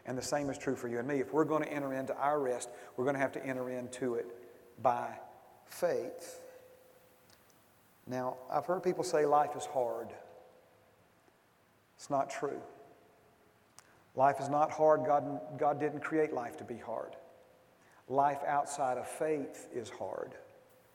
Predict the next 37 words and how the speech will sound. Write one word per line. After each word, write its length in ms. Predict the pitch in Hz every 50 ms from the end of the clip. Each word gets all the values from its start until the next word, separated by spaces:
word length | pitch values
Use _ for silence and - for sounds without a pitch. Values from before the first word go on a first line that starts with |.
| - - - - - -
When 100 | - 123
we 140 | 123 139 143
learn 240 | 156 170 180 185 185
how 160 | - - -
to 80 | 127 139
live 220 | 139 143 143 135
the 80 | 143 139
way 160 | 131 135 123
God 280 | 110 123 131 131 123 - -
created 300 | - 127 123 113 117 120
us 100 | - -
to 120 | - 127 120
live, 580 | 127 139 156 156 131 110 107 104 - - - - - - - - - - - - - - -
life 320 | - 135 135 143 143 - 143
is 120 | 131 117
not 380 | 135 139 139 135 131 - - 135
nearly, 600 | 139 147 151 160 156 151 135 120 113 113 110 - - - - - - - -
I'm 80 | 202
s-, 100 | 202 - - -
there's 160 | 226 233 226
still 220 | - - 247 226 -
challenges. 680 | - - - 156 139 135 139 127 127 135 156 151 165
I'm 80 | 170
not 180 | 175 175 170 -
trying 300 | - - 156 151 151 139
to, 80 | 131 123 - - - - - - - - -
but 180 | 165 160 - -
again, 380 | 143 127 - 208 202 170 143 143 -
it's 160 | 147 - -
one 160 | 175 208 220
thing 240 | - - 208 180 156
to 80 | 151
have 240 | 139 - 151 151 143
a 100 | 135 -
challenge 460 | - - 147 139 143 143 143 139 135 -
and 160 | - 127 123
be 260 | 117 135 135 135 135